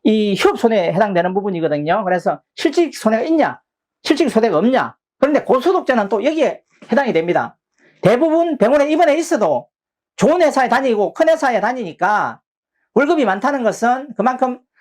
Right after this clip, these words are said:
사회보장제도가 잘 돼 있고 직업이, 이게 회사가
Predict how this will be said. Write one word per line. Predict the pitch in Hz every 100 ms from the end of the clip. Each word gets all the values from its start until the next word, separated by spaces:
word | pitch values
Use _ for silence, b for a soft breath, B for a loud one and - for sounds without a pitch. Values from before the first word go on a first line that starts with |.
| -
사회보장제도가 | - 285 220 254 269 240 220
잘 | 175 196
돼 | 269
있고 | 226 202 151 120 -
직업이, | - 240 285 262 185 - _ _ _ -
이게 | 233 220
회사가 | 185 254 294 226 156